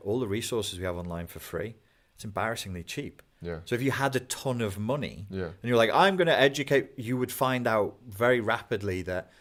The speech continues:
Speaker 1: educating people for free, trying to help people overcome childhood trauma or elevate their consciousness or teach them to meditate, whatever it is, it's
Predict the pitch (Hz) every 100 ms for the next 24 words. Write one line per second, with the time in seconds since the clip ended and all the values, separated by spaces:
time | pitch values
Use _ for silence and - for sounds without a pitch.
0 | _ _ - 101 95 - 98 82 92 98
1 | 98 90 87 95 92 92 95 95 - _
2 | _ _ - 98 95 92 - _ _ _
3 | _ - 110 104 107 98 95 98 95 107
4 | 98 95 95 92 92 - 92 98 87 82
5 | 101 98 101 92 95 98 98 - 101 90
6 | - 113 - 107 104 98 98 101 101 101
7 | 98 - _ 110